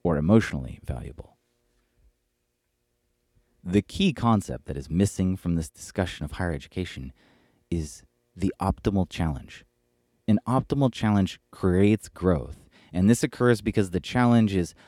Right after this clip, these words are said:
not so difficult that it paralyzes the individual,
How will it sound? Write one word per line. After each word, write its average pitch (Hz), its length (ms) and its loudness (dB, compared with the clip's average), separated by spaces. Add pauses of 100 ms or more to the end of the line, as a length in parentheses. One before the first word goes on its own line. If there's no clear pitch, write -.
(140)
not 113 360 2
so 143 460 4
difficult 104 640 0
that 85 140 0
it 82 100 -4
paralyzes 85 520 -2
the 80 140 -4
individual, 78 640 -4